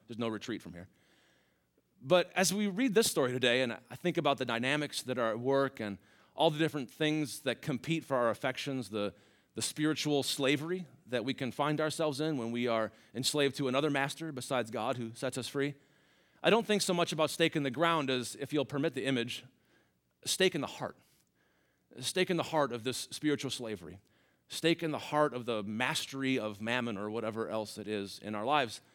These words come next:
that's pushing God out of the center. Stake in the heart of the spiritual adultery, if you'll permit the image again, instead of faithfulness to the one who loves us, whose affections are set on us, who's jealous for us. I think of this as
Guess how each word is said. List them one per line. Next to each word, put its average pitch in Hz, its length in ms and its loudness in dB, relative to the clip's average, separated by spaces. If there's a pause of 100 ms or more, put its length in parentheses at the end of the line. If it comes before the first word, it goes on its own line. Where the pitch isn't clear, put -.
(480)
that's - 380 -6
pushing 139 280 0
God 127 200 2
out 110 100 -2
of 107 40 -8
the 104 80 -6
center. 98 360 -6
Stake 165 340 2
in 139 60 -6
the 135 80 -4
heart 147 280 2
of 127 80 -4
the 117 100 -4
spiritual 156 500 0
adultery, 123 540 -4 (380)
if 101 120 -10
you'll 110 180 -2
permit 127 380 -4
the 117 140 0
image 98 360 -4
again, 104 380 -4 (760)
instead 127 360 0
of 120 80 -2
faithfulness 131 460 -4
to 107 60 -14
the 113 100 -6
one 120 160 -2
who 120 100 -6
loves 110 280 -2
us, 95 160 -6
whose 110 140 -8
affections 110 540 -6 (360)
are 101 100 -2
set 113 220 0
on 113 180 -2
us, 98 140 -6
who's 117 140 -8
jealous 110 500 -4
for 95 240 -10
us. - 320 -12 (1500)
I - 40 -14
think 131 160 -4
of 113 80 -4
this 120 200 -4
as 110 220 -6